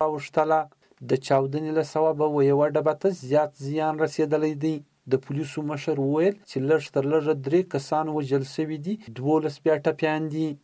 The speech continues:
د پولیسو د افسر له خولې چې وژل سوي کسان د اورګاډي کارکوونکي دي.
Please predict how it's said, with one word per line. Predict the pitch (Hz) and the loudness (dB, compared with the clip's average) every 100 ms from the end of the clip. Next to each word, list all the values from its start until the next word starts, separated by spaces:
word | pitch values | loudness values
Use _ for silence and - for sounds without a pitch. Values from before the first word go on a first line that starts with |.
| - | -2
د | 135 | -2
پولیسو | 139 143 151 165 | -2 -4 -4 -4
د | 139 | 0
افسر | 139 139 165 156 | 0 0 0 0
له | 151 | 0
خولې | 147 170 208 | -2 -2 -2
چې | - | -2
وژل | 135 139 135 135 | 0 2 2 -2
سوي | 139 156 151 | -2 -8 -8
کسان | - 147 175 190 202 _ | -8 -4 -2 -4 -6 _
د | 131 | 0
اورګاډي | 147 139 143 139 165 190 | 2 4 2 0 0 0
کارکوونکي | 202 - 139 139 139 143 156 143 | -4 0 0 0 -2 -2 -2 -6
دي. | 147 160 156 | -4 -2 -4